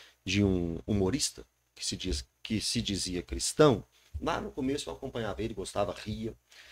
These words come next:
Mas hoje ele só faz piada obscena. Piada sexual. Com coisas da igreja. Com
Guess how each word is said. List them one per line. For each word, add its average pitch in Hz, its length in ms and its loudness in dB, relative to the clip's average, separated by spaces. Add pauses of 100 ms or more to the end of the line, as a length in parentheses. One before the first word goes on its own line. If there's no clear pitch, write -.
(160)
Mas 165 240 -2
hoje 190 420 -2
ele - 260 -4 (300)
só - 440 2
faz - 400 0
piada 76 560 -2
obscena. - 580 0 (1000)
Piada 139 560 2
sexual. - 800 0 (460)
Com 196 160 8
coisas 190 300 6
da 208 80 6
igreja. 156 400 0 (920)
Com 110 280 0